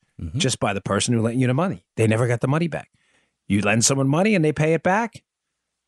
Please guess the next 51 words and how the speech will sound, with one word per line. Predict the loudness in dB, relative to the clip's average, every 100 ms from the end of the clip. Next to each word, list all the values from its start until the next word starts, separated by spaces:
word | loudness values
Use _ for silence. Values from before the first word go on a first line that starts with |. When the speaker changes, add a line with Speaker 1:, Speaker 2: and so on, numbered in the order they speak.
| _
Speaker 2:
the, | 0 2
uh, | 2
the | -2
creditor, | 0 -2 -2 -6 -12 _ -2
uh, | -2 -2 -2
the | -4
debtor, | -2 -2 -2 -6 -6
the | -2
debtor | 0 0
pays | 0 -4 -4
it | -8
back. | -10 -12 -6
But | -4 -2 -4
the |
Speaker 1:
Mm-hmm. | -4
Speaker 2:
debtor | 0 0 2 2
or | 0
the | 0
creditor, | 0 0 -2
one | -2 0 -2
of |
them | -4 -2
always | 0 0 0 -2
pays. | -2 -4 -4 -10 -18 -20 -16 -4
And | -2 0
that's | 0 -2
the | -2
problem | -2 -2
we're | -2
running | -2 -2
in | -2 -2
the | -2
United | -4
States. | -4 -6 -4
I | -2
saw | 0 0
this | -2 -6
with | -4
Puerto | -4 -2
Rico, | -2 -2 -2
though, | -2
and | -4
I | -4
thought, | -2 -2
"Gosh, | -2 -2 -2 -4
I |
wish | -2 -2 -2
people | -2 -4 -4
would | -2
just | -4 -2
understand | -2 -2 -2 0 -2 -4